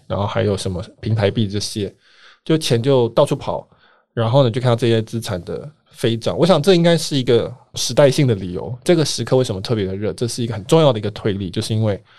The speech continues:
政府不断地把钱送出来，让不管是个人或企业要去取得资金的成本都很低，那这时候因此他就要去找可以生钱的东西出来。那我觉得这个是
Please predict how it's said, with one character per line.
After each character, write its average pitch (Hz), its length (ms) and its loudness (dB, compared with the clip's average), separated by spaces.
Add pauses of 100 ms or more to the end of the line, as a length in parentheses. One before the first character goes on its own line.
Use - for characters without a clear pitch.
(380)
政 131 120 4
府 107 140 -8
不 107 100 -8
断 127 140 2
地 110 60 -2
把 101 100 -6
钱 98 260 -8
送 123 220 2
出 120 160 -2
来， 98 340 -2
让 123 220 2
不 165 80 -2
管 156 100 6
是 127 120 -2
个 180 120 4
人 143 120 4
或 143 40 2
企 151 220 -2
业 143 80 6
要 131 120 4
去 - 260 -4
取 - 260 -6
得 104 140 -2
资 110 120 -10
金 135 140 0
的 123 80 2
成 113 160 -2
本 110 100 2
都 117 140 2
很 127 180 -2 (120)
低， 123 280 -4 (140)
那 120 140 0
这 127 160 4
时 123 80 0
候 113 100 4
因 101 160 -6
此 - 240 -10 (160)
他 - 160 -8
就 120 100 0
要 101 120 2
去 - 160 -6
找 82 280 0 (120)
可 - 120 -2
以 104 140 0
生 117 220 2
钱 110 160 0
的 92 80 -6
东 98 180 -2
西 104 100 -6
出 95 300 -6
来。 73 100 -6 (240)
那 123 160 2
我 98 140 0
觉 104 160 -2
得 104 120 -2
这 160 200 2
个 135 100 4
是 123 460 0